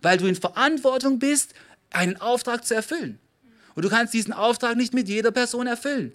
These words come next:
Und manchmal musst du diese Entscheidung treffen. Aber natürlich ist auch da die andere Sichtweise, nämlich die Sichtweise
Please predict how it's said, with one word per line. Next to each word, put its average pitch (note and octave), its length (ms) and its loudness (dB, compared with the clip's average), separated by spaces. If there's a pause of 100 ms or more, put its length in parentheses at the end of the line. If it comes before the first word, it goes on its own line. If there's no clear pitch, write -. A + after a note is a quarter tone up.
(260)
Und F3 80 0
manchmal G3+ 260 4
musst C4 240 4
du C4+ 60 -2
diese B3+ 180 2
Entscheidung C#4+ 380 4
treffen. G#2 320 -8 (720)
Aber F3+ 140 10
natürlich B3+ 380 6
ist - 240 0
auch A#3 180 2
da A#3+ 280 2 (220)
die A3 100 4
andere C4+ 380 10
Sichtweise, E3+ 480 8
nämlich F#3+ 160 2
die G#3 80 2
Sichtweise G#3+ 600 6